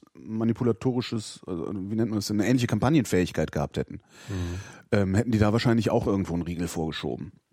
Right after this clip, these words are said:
Speaker 2: Ja.
Speaker 1: Äh, und das werden sie sich gedacht haben, nee, das ist nicht, ähm, mit, mit einer Zeitung, mit Printprodukten
Speaker 2: Ja.
Speaker 1: beeinflusst man niemanden.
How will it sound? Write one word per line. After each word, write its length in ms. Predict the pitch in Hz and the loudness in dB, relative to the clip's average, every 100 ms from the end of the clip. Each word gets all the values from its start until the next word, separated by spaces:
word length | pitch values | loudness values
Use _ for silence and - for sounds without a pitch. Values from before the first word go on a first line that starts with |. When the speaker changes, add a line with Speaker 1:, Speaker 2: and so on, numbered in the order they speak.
| - | -8
Speaker 2:
Ja. 240 | 104 85 80 - - | -2 0 0 -6 -6
Speaker 1:
Äh, 240 | 90 87 | 0 0
und 280 | 76 90 95 | 0 -2 -4
das 340 | - - - - | -2 -2 -2 -6
werden 300 | 101 98 101 | -2 0 2
sie 80 | 95 | 2
sich 140 | 98 | 0
gedacht 280 | - 98 95 | 2 0 2
haben, 140 | 95 92 | 2 4
nee, 200 | 92 98 | 4 2
das 180 | 82 - | 0 -6
ist 140 | - | -4
nicht, 300 | 85 78 - | -4 -4 -6
ähm, 420 | 80 76 76 76 78 | -8 -6 -6 -8 -10
mit, 80 | - - | -10 -8
mit 120 | 92 | -6
einer 140 | 92 82 | -4 -2
Zeitung, 340 | - 85 107 | 0 2 2
mit 140 | 87 | -2
Printprodukten 560 | - 92 - 90 80 90 | -2 -4 -2 -2 0 0
Speaker 2:
Ja. 40 | |
Speaker 1:
beeinflusst 440 | 85 78 101 87 - | 0 0 0 -2 -2
man 100 | 85 | 0
niemanden. 280 | 90 98 | 0 0